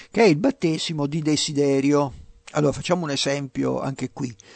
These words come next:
Prendiamo, non so, un Mario Rossi a trenta anni, non è stato battezzato, si converte, decide di ricevere il battesimo, va dal sacerdote, il sacerdote gli dice: "Guarda, dobbiamo prepararci, c'è questo periodo di preparazione",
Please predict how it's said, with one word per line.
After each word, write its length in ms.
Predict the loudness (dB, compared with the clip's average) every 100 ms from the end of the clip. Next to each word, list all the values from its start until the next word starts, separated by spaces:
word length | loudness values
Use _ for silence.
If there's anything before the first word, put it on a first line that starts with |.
| -20 _
Prendiamo, 680 | -4 -2 2 2 2 2 0
non 140 | -2
so, 300 | -2 0 -2
un 300 | -6 -10 -12
Mario 400 | -2 0 0 0
Rossi 460 | 0 -2 -2 -4 -2
a 80 | -4
trenta 520 | -4 -6 -4 -6 -8
anni, 440 | -8 -14 -14 -14 -8
non 260 | -4 -4
è 40 | -2
stato 340 | 0 0 0
battezzato, 1000 | -6 -6 -6 -12 -12 -14 -14 -18 -20 -20 _ _ _ _
si 220 | -8 -6
converte, 840 | -2 -2 -2 -4 -6 -12 -10 -8 -4
decide 500 | -4 -2 -4 -4 -2
di 100 | -2
ricevere 440 | -4 -6 -6 -4
il 80 | -4
battesimo, 800 | -4 -8 -6 -10 -8 -10 -10 -6
va 140 | -4
dal 180 | -2 -4
sacerdote, 760 | -6 -10 -10 -8 -4 -2 -2 -6
il 100 | -10
sacerdote 680 | -12 -12 -12 -6 -6 -6
gli 160 | -8 -8
dice: 340 | -6 -8 -8
"Guarda, 380 | -4 -2 -2 -6 -12 -18 -8
dobbiamo 500 | -6 -2 -2 -4 -8 -8
prepararci, 880 | -4 0 2 4 2 -2 -8 -8
c'è 160 | -6 -8
questo 300 | -8 -8 -6
periodo 400 | -4 0 0 0
di 140 | -6 -8
preparazione", 1000 | -8 -4 -2 -2 -2 2 2 2 -2